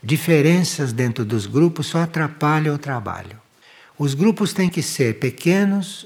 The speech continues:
unidos, neutros, não pessoais, para poderem realmente somar as suas forças. E essa condição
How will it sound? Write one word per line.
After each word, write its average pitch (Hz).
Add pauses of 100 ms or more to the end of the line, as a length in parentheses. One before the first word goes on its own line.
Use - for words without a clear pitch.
unidos, 160 (600)
neutros, 175 (500)
não 160
pessoais, 160 (320)
para 143
poderem 165
realmente 165
somar 156
as 135
suas 160
forças. - (1200)
E 139
essa 196
condição 127